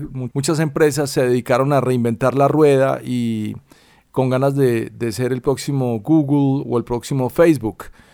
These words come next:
Pero desde tu perspectiva, desde tu óptica y tu crítica,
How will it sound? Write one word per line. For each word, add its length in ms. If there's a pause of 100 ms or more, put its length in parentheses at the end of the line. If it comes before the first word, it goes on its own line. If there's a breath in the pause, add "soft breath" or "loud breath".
(280 soft breath)
Pero 540
desde 300
tu 180
perspectiva, 840
desde 300
tu 180
óptica 600
y 80
tu 180
crítica, 720